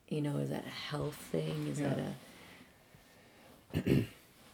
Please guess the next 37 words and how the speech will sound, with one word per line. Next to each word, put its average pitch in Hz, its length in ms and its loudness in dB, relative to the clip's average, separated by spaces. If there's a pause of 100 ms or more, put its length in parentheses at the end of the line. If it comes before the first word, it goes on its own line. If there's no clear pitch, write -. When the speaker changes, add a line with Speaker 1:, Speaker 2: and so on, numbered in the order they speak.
(100)
Speaker 2:
Yeah. 135 180 2
Speaker 1:
'Cause 151 140 2
it's 143 100 -2
gonna 165 200 2
be 147 120 0
different 160 360 0
for 143 120 0
every 143 240 0
body. 147 540 -2 (160)
Speaker 2:
Yeah. 143 200 4
Speaker 1:
If 139 60 0
there's 147 200 4
eight - 320 0
million, 147 440 2
billion, 151 420 6
excuse 135 300 -2
Speaker 2:
Yeah. 127 40 4
Speaker 1:
me, 143 220 2
almost 139 320 0
people 180 280 0
on 151 100 4
the 127 60 4
Speaker 2:
Yeah. - 80 -4
Speaker 1:
planet, 185 440 2 (220)
Speaker 2:
Yeah. 127 160 -2 (1000)
Speaker 1:
there's 147 220 0
eight 165 300 4
billion 160 380 6
versions 147 420 2
of 135 160 -2
what 139 120 2
normal 135 420 0
could 131 200 -4
be, 156 100 -2
Speaker 2:
Yeah. 135 200 4
Speaker 1:
really. 143 280 4
Like, 131 400 0